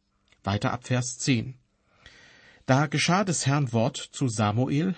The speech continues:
dem Propheten: „Es reut mich, dass ich Saul zum König gemacht habe, denn er hat sich von mir abgewandt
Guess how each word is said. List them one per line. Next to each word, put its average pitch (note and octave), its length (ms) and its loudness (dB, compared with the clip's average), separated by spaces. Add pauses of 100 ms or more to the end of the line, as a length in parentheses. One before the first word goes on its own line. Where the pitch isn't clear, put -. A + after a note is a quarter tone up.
(120)
dem G2+ 100 -6
Propheten: A#2 680 -4 (340)
„Es C3 360 -4
reut C#3+ 380 -2
mich, G#2+ 220 -4
dass A2+ 200 -4
ich A2+ 140 -4
Saul A#2 260 2
zum A#2+ 220 -2
König E3 420 0
gemacht A2 360 -2
habe, A2 340 2 (420)
denn D#3+ 260 2 (100)
er A2 240 -2
hat B2 160 -2
sich - 220 -8
von A2 240 -2
mir A#2 260 -2
abgewandt B2 640 0